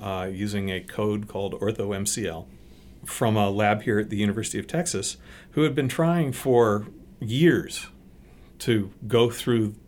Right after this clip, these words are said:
this large collection of data that they had and come to some conclusions from it.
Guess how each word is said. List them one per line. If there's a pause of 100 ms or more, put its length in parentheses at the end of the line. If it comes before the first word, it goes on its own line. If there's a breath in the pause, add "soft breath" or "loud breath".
this
large (160)
collection
of
data
that
they
had (420 loud breath)
and
come
to
some
conclusions
from
it.